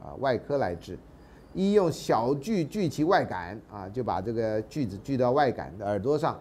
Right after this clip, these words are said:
啊，即索谢求去，说：“好嘞，那你给我钱吧，这多少钱啊？”就把那个东西锯掉。问内节如何？那你耳朵还有箭呢，那怎么办呢？说这个待，这个待字打错了，在等待的待，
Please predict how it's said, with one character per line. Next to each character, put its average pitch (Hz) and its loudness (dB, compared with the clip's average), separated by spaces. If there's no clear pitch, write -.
啊， 73 -12
即 147 -2
索 92 -4
谢 147 4
求 120 -2
去， 123 -4
说 139 -10
：“好 156 2
嘞， 214 6
那 143 -8
你 139 -4
给 143 0
我 151 4
钱 123 -2
吧， 127 -2
这 - -4
多 139 0
少 110 4
钱 101 -6
啊？” 80 -12
就 107 -8
把 90 -4
那 113 -6
个 113 -4
东 117 -2
西 113 -2
锯 123 -2
掉。 87 -2
问 175 4
内 226 4
节 113 0
如 113 0
何？ 113 -2
那 175 0
你 170 -2
耳 98 -2
朵 147 6
还 156 4
有 147 6
箭 180 4
呢， 147 -2
那 175 -4
怎 117 -8
么 104 -6
办 170 4
呢？ 151 -4
说 131 0
这 131 2
个 160 6
待， 131 2
这 147 -4
个 143 -2
待 143 2
字 117 -6
打 90 -8
错 135 0
了， 92 -4
在 117 0
等 90 -6
待 135 4
的 98 -6
待， 92 -6